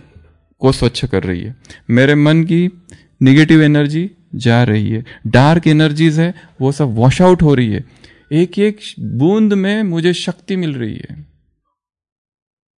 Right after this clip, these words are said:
एक एक बूंद से मुझे शक्ति मिल रही है, ये अनुभव करना।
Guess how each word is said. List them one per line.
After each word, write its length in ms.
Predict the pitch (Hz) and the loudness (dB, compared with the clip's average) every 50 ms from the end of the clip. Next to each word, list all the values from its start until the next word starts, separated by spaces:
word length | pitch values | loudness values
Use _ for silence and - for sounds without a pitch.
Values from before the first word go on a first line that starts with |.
| _ _ _ _ - | _ _ _ _ -4
एक 180 | 131 131 131 | -4 -2 -2
एक 220 | 165 147 123 117 120 | -2 -2 -2 -2 0
बूंद 240 | 147 180 208 208 | 0 2 2 0
से 140 | 202 - 180 | 0 -2 -2
मुझे 220 | 156 143 135 131 131 | 0 0 0 0 0
शक्ति 340 | - 131 127 - _ 120 | -2 -4 -8 -6 _ -4
मिल 200 | 110 98 101 101 | -2 -2 -2 -4
रही 180 | 104 107 98 95 | -4 -6 -6 -4
है, 100 | 95 104 | -4 -2
ये 160 | 110 127 147 | 0 0 2
अनुभव 400 | 156 147 131 135 127 120 117 110 | 2 4 2 2 2 0 -2 -2
करना। 420 | 104 - 101 95 92 80 - _ | -2 -6 -8 -8 -8 -10 -12 _